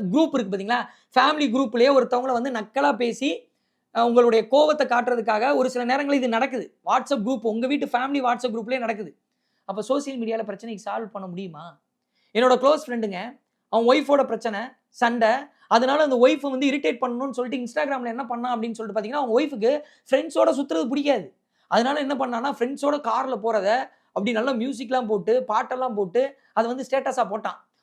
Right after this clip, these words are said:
ஒய்ஃபை டேக் பண்ணியே போட்டான், "உனக்கு பிடிக்காதுல, நான் பண்ணுவேன்னு" சொல்லிட்டு. அதுக்கப்புறம் அந்த பொண்ணு என்ன பண்ணாங்க அப்படின்னு சொல்லிட்டு பாத்தீங்கன்னா, அந்த பையனுக்கு லாங் ஹேர்னா பிடிக்கும், அந்த பொண்ணு லாங் ஹேர் வச்சிருந்தாங்க, ஷார்ட் ஹேர் பிடிக்காது. அந்த பையனை வெறுப்பேத்தணும்னு சொல்லிட்டு அவங்க Instagram-ல அடுத்து என்ன பண்ணாங்க அப்படின்னு சொல்லிட்டு பாத்தீங்கன்னா, கட் பண்ணி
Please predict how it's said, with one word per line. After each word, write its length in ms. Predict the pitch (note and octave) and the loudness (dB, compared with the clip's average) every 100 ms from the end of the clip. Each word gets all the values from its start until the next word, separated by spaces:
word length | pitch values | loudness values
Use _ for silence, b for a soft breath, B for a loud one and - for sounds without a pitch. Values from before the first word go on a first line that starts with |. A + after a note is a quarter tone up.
| - | -4
ஒய்ஃபை 420 | G3+ C#4 C#4 C#4 | -2 0 -2 0
டேக் 180 | G#3+ C4+ | -2 -2
பண்ணியே 220 | D4 C#4+ | -2 -2
போட்டான், 340 | B3 A#3+ G3+ - - | -2 -4 -4 -8 -6
"உனக்கு 240 | A#3 C#4 | -4 -4
பிடிக்காதுல, 360 | C#4+ - B3 C4 | 0 2 2 -2
நான் 160 | A3 | -4
பண்ணுவேன்னு" 300 | G3+ A3+ A3+ | -4 -4 -6
சொல்லிட்டு. 320 | G3+ D3 - _ _ _ b b | -8 -14 -20 _ _ _ b b
அதுக்கப்புறம் 440 | A#3+ D4+ D#4 C#4+ | 4 4 4 4
அந்த 160 | C4 D4 | 4 0
பொண்ணு 240 | D4+ C#4+ | 0 -4
என்ன 60 | C4 | -4
பண்ணாங்க 440 | B3+ B3 A#3+ B3 | -4 -4 -2 0
அப்படின்னு 120 | A3+ | -2
சொல்லிட்டு 320 | A3 G#3+ G#3+ | -4 -4 -2
பாத்தீங்கன்னா, 320 | G3 G#3+ C4+ C#4 | -2 -4 -4 -4
அந்த 220 | A#3 G#3+ | -4 -2
பையனுக்கு 260 | A#3+ C#4+ B3 | -2 -2 -2
லாங் 280 | A#3+ D4 C4 | -2 -2 -2
ஹேர்னா 280 | A#3 A#3+ | -2 -2
பிடிக்கும், 280 | G#3 G#3+ F#3 - _ _ - | -4 -6 -8 -14 _ _ -4
அந்த 140 | A3+ | 0
பொண்ணு 160 | C4+ C#4+ | 0 2
லாங் 240 | C4 D4+ | 0 0
ஹேர் 140 | C4 | 0
வச்சிருந்தாங்க, 440 | G#3+ A3 G3+ E3+ C3 _ _ _ | 0 -4 -8 -10 -12 _ _ _
ஷார்ட் 320 | - C4 C#4 | 0 2 4
ஹேர் 160 | C#4 A#3+ | 2 2
பிடிக்காது. 440 | C#4 C4 F3+ B2 _ _ _ | -2 0 0 -4 _ _ _
அந்த 240 | D#3+ F#3+ F#3+ | -6 -2 0
பையனை 340 | F#3+ C#4+ F4 | 0 0 2
வெறுப்பேத்தணும்னு 500 | D4+ C#4 C4 B3 A#3+ | 2 2 0 0 -4
சொல்லிட்டு 220 | A3+ A3 | -4 -2
அவங்க 260 | F3 C4 D#4 | -2 -2 -4
Instagram-ல 440 | C4 B3 B3+ A#3 | -4 -4 -4 -2
அடுத்து 320 | A3+ G#3 A3 | -4 -4 -4
என்ன 180 | G#3+ G#3+ | -6 -6
பண்ணாங்க 280 | G3+ G3+ G#3 | -6 -6 -6
அப்படின்னு 100 | F#3+ | -6
சொல்லிட்டு 280 | F#3+ F3 F#3+ | -10 -10 -8
பாத்தீங்கன்னா, 180 | A#3+ C#4+ | -8 -4
கட் 220 | A3+ G3 | -4 -2
பண்ணி 440 | C#4 A3+ C#4+ - | -4 -2 -4 -6